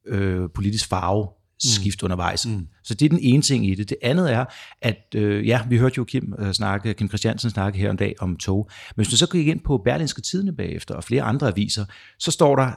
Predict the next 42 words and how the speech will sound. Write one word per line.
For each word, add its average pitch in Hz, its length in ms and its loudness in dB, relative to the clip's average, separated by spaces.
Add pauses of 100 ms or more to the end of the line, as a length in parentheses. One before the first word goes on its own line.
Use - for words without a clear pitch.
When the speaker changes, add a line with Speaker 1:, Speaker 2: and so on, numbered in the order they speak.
(140)
Speaker 1:
øh, 101 440 2
"Regeringen 147 460 4
kommer 127 240 2
med 110 260 4
halvfjerds 110 500 0
milliarder 107 460 0
til 107 400 0 (400)
bane 120 500 0
og 104 320 0
offentlig 110 280 -2
transport 107 580 -4
og 107 60 -2
alt 101 120 -6
muligt 98 140 0
andet." 92 160 -4
Det 170 180 4
er 135 120 4
faktisk 135 260 0
blevet 131 160 4
en 143 60 -2
af 135 60 -4
de 117 80 -4
store 123 200 -2
forsidehistorier 117 720 -2
nu. 92 240 -6 (960)
Så 110 360 6
det, 95 80 0
det 123 180 2
er 131 40 4
egentlig 123 160 4
meget 135 160 6
skægt, - 280 0
øh, 113 120 0
skisme, 175 360 0
der 127 80 -2
ligger 110 240 0
i, 101 320 0 (240)
imellem 110 280 2
de 104 80 -4
to - 200 -4
ting. - 240 -6 (920)
Speaker 2:
Jamen, 127 280 2